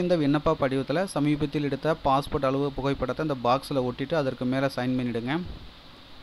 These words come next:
Applicant name, father's name, date of birth, முப்பத்தி ஒன்று ஏழு இரண்டாயிரத்தி இருபத்தி நான்கு அன்று உள்ளவாறு உங்களுடைய வயது கணக்கிட்டு எழுதுருங்க. மேலா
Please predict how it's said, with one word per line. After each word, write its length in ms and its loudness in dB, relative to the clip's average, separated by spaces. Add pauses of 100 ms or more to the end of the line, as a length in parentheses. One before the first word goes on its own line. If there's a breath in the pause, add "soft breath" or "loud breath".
(420)
Applicant 540 0
name, 160 0 (1300)
father's 380 4 (100)
name, 160 0 (160)
date 220 2
of 160 0
birth, 200 0 (460)
முப்பத்தி 380 0
ஒன்று 180 0 (140)
ஏழு 160 2
இரண்டாயிரத்தி 680 0
இருபத்தி 340 0
நான்கு 280 0
அன்று 200 0 (160)
உள்ளவாறு 480 2
உங்களுடைய 240 0
வயது 280 0
கணக்கிட்டு 380 -4
எழுதுருங்க. 320 -2 (480 loud breath)
மேலா 280 4